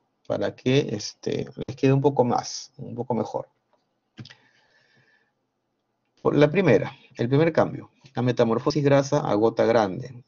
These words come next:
Eh, lo de gota grande, olvídense, lo que me interesa es que se recuerden que se llama metamorfosis grasa. También le llaman esteatosis hepática. La palabra esteato significa grasa. ¿Ya? ¿Qué es, qué ocurre?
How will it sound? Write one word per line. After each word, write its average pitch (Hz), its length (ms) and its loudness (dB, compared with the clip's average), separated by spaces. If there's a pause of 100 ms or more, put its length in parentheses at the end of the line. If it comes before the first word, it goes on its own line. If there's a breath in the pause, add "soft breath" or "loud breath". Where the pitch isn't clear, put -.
(100)
Eh, 143 120 -2
lo 151 100 4
de 135 200 6
gota 165 260 4
grande, 151 320 2
olvídense, 110 520 0
lo 104 260 -6
que 113 100 -4
me 101 100 -4
interesa 107 340 0
es 143 60 0
que 135 80 -2
se - 200 -4
recuerden 117 500 0
que 131 100 2
se 131 80 -6
llama 120 160 0
metamorfosis 98 760 -2
grasa. 95 420 -2 (120)
También 156 340 0
le 175 100 4
llaman 127 340 4
esteatosis - 1000 2
hepática. - 680 -4 (720 soft breath)
La 107 140 -6
palabra 147 340 4
esteato 135 480 4
significa 110 560 -2
grasa. 123 380 0 (1300)
¿Ya? 101 140 -12 (1160 soft breath)
¿Qué 247 120 6
es, 233 160 2 (140)
qué - 80 4
ocurre? 196 720 4